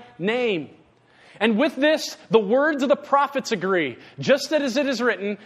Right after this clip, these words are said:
"After this I'll return, I'll rebuild the tent of David that is fallen, I'll rebuild its ruins, I'll restore it, in order that the remnant of mankind may seek the Lord,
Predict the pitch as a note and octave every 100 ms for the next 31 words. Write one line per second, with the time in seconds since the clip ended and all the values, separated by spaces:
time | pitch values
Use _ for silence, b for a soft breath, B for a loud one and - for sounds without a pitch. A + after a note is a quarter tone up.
0 | B G3+ B3+ B3+ B3+ B3 - A3 A3 A3
1 | A3+ A#3+ G3 G3 F3+ C4+ G3+ B3+ A#3+ F3+
2 | - A#3+ A#3+ F#3 F#3 A#3 G#3 E3+ F#3 F3+
3 | - A3 A3 E3+ B B G3+ G#3+ B3+ C4
4 | C4 G#3+ F3+ G3+ C#4 A3+ G3 G#3 G3+ -
5 | - B3 C4 A3 - B B G3+ A3+ A#3+
6 | D4+ D#4 C4 A#3 A3 A3 B C#3 G3+ E3+
7 | G3+ C#4 D4 D4 - G#3+ A#3+ A#3+ A#3+ A3+
8 | B - F#3+ G#3+ A3+ A3+ - B3 B3+ A3
9 | E3+ C3 A2 F#2+ _ _ b b b F3+
10 | G#3+ - - D4 C4+ B3+ A3+ A#3 A3+ F3
11 | B2+